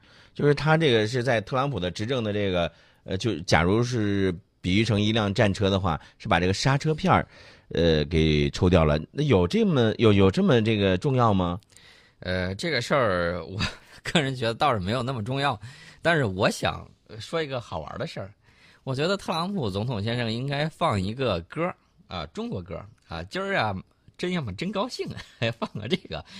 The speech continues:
Speaker 2: 然后放给蒂勒森听。
Speaker 1: 嗯。
Speaker 2: 我估计蒂勒森听了之后应该是五味杂陈。我整体还在幻想着这个，他听着歌儿文歌起舞的这种状态。
Speaker 1: 嗯。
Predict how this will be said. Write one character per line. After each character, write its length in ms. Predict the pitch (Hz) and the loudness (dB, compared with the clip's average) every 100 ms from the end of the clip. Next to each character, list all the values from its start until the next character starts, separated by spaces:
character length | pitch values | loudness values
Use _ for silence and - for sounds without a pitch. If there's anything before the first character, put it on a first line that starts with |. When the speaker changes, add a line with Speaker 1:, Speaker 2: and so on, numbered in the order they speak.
| 170 | -8
Speaker 2:
然 140 | 101 110 | -2 -2
后 60 | |
放 180 | 113 151 | -2 -6
给 80 | 90 | -6
蒂 140 | 107 | -6
勒 100 | 107 | -6
森 200 | 95 120 | -6 -8
听。 240 | 151 104 110 - | -6 -8 -8 -10
Speaker 1:
嗯。 180 | 87 85 | -6 -6
Speaker 2:
我 60 | 78 | -6
估 140 | 104 | -8
计 120 | 117 127 | -8 -2
蒂 60 | |
勒 80 | 120 | -2
森 180 | 110 123 | -2 -4
听 180 | - 117 | -6 -6
了 80 | 101 | -4
之 120 | 107 | -2
后 80 | 110 | -4
应 140 | 98 | -2
该 120 | 107 | -4
是 140 | 110 90 | -6 -8
五 240 | 85 78 | -10 -8
味 160 | 104 107 | -4 -4
杂 220 | 90 87 | -4 -6
陈。 240 | 101 87 87 - | -6 -8 -10 -6
我 120 | 123 | -6
整 220 | 131 - | -4 -6
体 160 | 156 113 | -6 -6
还 160 | 101 | -2
在 80 | 107 | -2
幻 180 | 127 143 | -4 -6
想 180 | 127 82 | -6 -8
着 80 | 82 | -8
这 120 | 117 | -6
个， 140 | 101 | -6
他 140 | 90 135 | -8 -12
听 160 | 127 143 | -8 -6
着 100 | 107 | -4
歌 80 | 110 | -2
儿 120 | 117 | 0
文 220 | 104 185 | 0 0
歌 160 | 269 320 | -2 -4
起 200 | - 196 | -4 -4
舞 160 | 190 | -4
的 140 | 82 101 | -4 -4
这 140 | - | -2
种 160 | 180 92 | -4 -4
状 220 | - 131 107 | -6 -6 0
态。 60 | |
Speaker 1:
嗯。 320 | 117 110 95 | 4 6 6